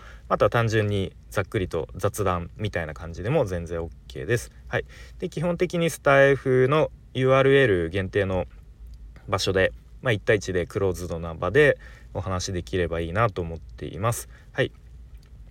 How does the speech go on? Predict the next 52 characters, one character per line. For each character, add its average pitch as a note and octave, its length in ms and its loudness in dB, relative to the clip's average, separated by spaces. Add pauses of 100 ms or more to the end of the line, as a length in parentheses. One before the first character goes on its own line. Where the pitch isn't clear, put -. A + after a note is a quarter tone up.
で、 F3 60 4
あ F#3+ 60 6
と F#3 120 6
は A#2 40 2
他 A2+ 220 2
に A#2+ 180 0
コ B2+ 120 4
ラ B2+ 120 8
ボ C3 140 6
ラ D3+ 100 8
イ C3+ 60 4
ブ G#2 100 0
み F2+ 120 -4
た E2+ 100 -4
い E2 40 -6
な E2+ 120 -8
感 F2 240 -6
じ F2+ 80 -10
で、 C3+ 180 6 (220)
え F2 260 -8 (320)
ー、 - 40 -10
他 G2 200 -4
の F#2+ 200 -2
参 G2+ 200 -6
加 F#2+ 100 -2
者 F2 140 -6
の E2+ 120 -6
皆 F2+ 240 -6
さ E2 140 -10
ん E2 80 -12
と D3 220 4 (240)
コ - 80 -6
メ F#2+ 100 -4
ン F2+ 80 -6
ト - 80 -8
と F#2 120 -4
か E2+ 100 -4
で E2+ 100 -2
ワ G2+ 140 4
イ F#2+ 60 4
ワ E2+ 100 2
イ C2 100 -4
や G2+ 80 2
り E2+ 120 -4
取 - 320 -8
り - 20 -18 (260)
す - 160 -10
る F#2+ 80 -6
の B2+ 120 0
も F3 240 6
全 F#2+ 180 -2
然 F2 280 -4